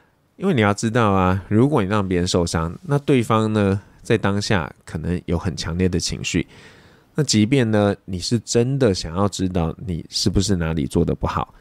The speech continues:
但是呢，对方还是可能会，嗯，用这个比较恶意、负面的方式来去解读你的任何的话语。那有时候如果啦，你可以让对方看见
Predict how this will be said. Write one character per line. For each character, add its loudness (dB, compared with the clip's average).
但 2
是 2
呢， 4
对 4
方 0
还 -2
是 2
可 -6
能 0
会， 2
嗯， -8
用 -2
这 -2
个 -2
比 -4
较 2
恶 4
意、 4
负 0
面 2
的 0
方 0
式 0
来 0
去 0
解 -2
读 -4
你 -8
的 0
任 2
何 -4
的 -2
话 -2
语。 -14
那 2
有 6
时 0
候 4
如 4
果 2
啦， -4
你 -4
可 0
以 4
让 2
对 2
方 0
看 2
见 0